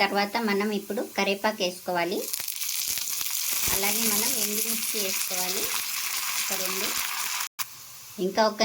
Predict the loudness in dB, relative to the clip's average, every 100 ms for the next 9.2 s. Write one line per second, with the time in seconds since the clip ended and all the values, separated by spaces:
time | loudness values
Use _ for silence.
0 | 4 4 2 0 2 0 2 2 0 0
1 | -2 0 0 0 0 -2 -6 -6 -6 -6
2 | -10 -10 -10 -10 -12 -12 -16 -16 -14 -14
3 | -16 -16 -16 -16 -16 -16 -10 -10 -10 -4
4 | 2 4 6 6 6 2 0 0 4 4
5 | 4 0 0 -2 0 -4 2 2 6 6
6 | 4 6 6 4 2 -2 -2 -2 0 0
7 | 0 0 -2 -4 -8 -8 -6 -8 -4 -2
8 | 0 -2 -4 -4 -2 0 0 0 0 -2
9 | -2 -2